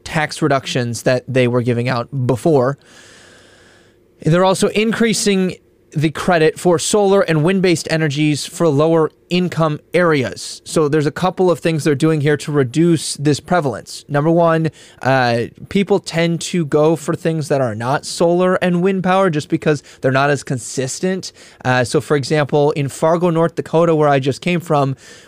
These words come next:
wind is very prevalent. So it's pretty consistent, but there's even times where it's not blowing all the time. Then you, you don't get energy. California,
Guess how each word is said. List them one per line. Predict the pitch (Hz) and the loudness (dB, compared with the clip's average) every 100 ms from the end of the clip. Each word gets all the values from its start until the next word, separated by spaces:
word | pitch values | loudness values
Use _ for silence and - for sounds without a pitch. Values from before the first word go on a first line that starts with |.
| - | -6
wind | 131 170 165 | 0 2 2
is | 156 123 | 0 0
very | 131 160 180 170 | 0 2 2 2
prevalent. | 165 190 151 139 117 | 2 2 2 0 -2
So | - 156 | 0 0
it's | - | 0
pretty | - 190 185 | 2 2 2
consistent, | 185 - 196 185 175 143 | -2 0 -2 0 -2 0
but | 147 | 0
there's | 160 175 | 0 0
even | 165 | -2
times | 160 156 170 | -4 -4 -2
where | 165 165 | -2 -2
it's | - | -6
not | 165 - | -10 -10
blowing | 160 165 185 117 | -6 -4 -4 -8
all | 95 | -10
the | |
time. | 107 - | -14 -12
Then | 123 | -8
you, | 143 139 131 | -6 -6 -2
you | 131 | 0
don't | 143 - 127 | 0 -2 -2
get | 143 - 143 | -2 -2 -4
energy. | 156 139 - - - - - | -2 -2 -8 -18 -20 -20 -10
California, | - 180 202 - 226 226 156 78 | -2 0 0 2 2 2 0 -6